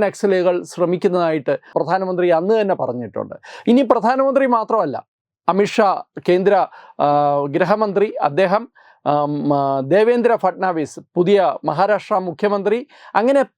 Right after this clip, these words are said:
നിരവധി ആൾക്കാർ അർബൻ നക്സലുകളെക്കുറിച്ച് പല സന്ദർഭങ്ങളിലായിട്ട് പറഞ്ഞിട്ടുണ്ട്. ഇപ്പോൾ വളരെ പെട്ടെന്ന് തന്നെ ഈ അർബൻ നക്സൽ എന്നുള്ളത്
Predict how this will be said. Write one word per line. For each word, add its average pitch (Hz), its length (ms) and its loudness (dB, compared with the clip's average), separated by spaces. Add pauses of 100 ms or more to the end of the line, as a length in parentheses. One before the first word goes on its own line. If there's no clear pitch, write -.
(140)
നിരവധി 262 380 2 (120)
ആൾക്കാർ 135 340 -2 (340)
അർബൻ 202 320 2
നക്സലുകളെക്കുറിച്ച് 151 920 0 (360)
പല 214 220 4 (240)
സന്ദർഭങ്ങളിലായിട്ട് 165 1000 0
പറഞ്ഞിട്ടുണ്ട്. 127 580 -4 (580)
ഇപ്പോൾ 311 220 2 (120)
വളരെ 226 280 2 (100)
പെട്ടെന്ന് 220 520 0
തന്നെ 113 260 -4 (260)
ഈ 220 40 4 (140)
അർബൻ 214 240 0 (100)
നക്സൽ 208 380 0 (220)
എന്നുള്ളത് 170 500 2